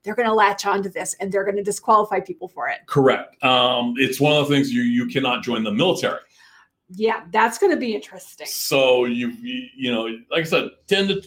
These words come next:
Speaker 2: you know, ten to twenty percent of the people getting serious complications living. Uh, the, the poor, uh, guy from Broadway.
Speaker 1: Yeah, the one who lost his leg and then passed away.
Speaker 2: Over a period of three week-, uh, excuse me, three months.
Speaker 1: Yeah, it was a long
Speaker 2: These are,
Speaker 1: fight.
Speaker 2: these are long-term battles.
Speaker 1: Mm-hmm.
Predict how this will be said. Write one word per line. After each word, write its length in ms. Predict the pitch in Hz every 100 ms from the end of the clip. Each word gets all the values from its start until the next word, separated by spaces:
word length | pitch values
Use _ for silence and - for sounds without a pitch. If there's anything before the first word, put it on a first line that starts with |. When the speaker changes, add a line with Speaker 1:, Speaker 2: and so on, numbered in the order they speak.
| -
Speaker 2:
you 160 | 147
know, 200 | 139 120
ten 180 | - 165
to 80 | 170
twenty 220 | 170 165
percent 320 | 165 160 170 151
of 60 |
the 120 | 139
people 260 | 143 143 139
getting 200 | 120 113
serious 460 | 110 - 135 139 139
complications 760 | 127 120 - 117 113 - 110 - _ _ _
living. 460 | 123 135 110 101 104
Uh, 200 | 104 98
the, 220 | 101 98 113
the 60 |
poor, 600 | - - 131 127 131 123 - _ _ _ -
uh, 100 | 117
guy 200 | 113 131
from 180 | 127 104
Broadway. 600 | 120 147 175 160 120 90 - _ _ _ -
Speaker 1:
Yeah, 340 | 233 302 320
the 60 | 240
one 100 | 269
who 80 | 269
lost 320 | 240 254 -
his 160 | 233 233
leg 220 | 233 240
and 100 | 220
then 180 | 208 202
passed 300 | - 214 -
away. 340 | 220 220 311 -
Speaker 2:
Over 240 | 123 120 117
a 100 | -
period 420 | - 143 143 143
of 80 | -
three 220 | - 127 123
week-, 340 | 123 131 131
uh, 60 | 123
excuse 220 | 170 143
me, 100 | 113
three 160 | 151
months. 380 | 123 127 107 -
Speaker 1:
Yeah, 240 | 226 214 180
it 40 |
was 100 | 247
a 60 | 262
long 340 | 208 214 233
Speaker 2:
These 80 | -
are, 100 | 156
Speaker 1:
fight. 160 | 143 143
Speaker 2:
these 140 | 165
are 80 | 156
long-term 1300 | 120 117 131 143 160 170 175 165 - 156 160 160 139
battles. 680 | 131 143 143 120 196 220 226
Speaker 1:
Mm-hmm. 120 | 254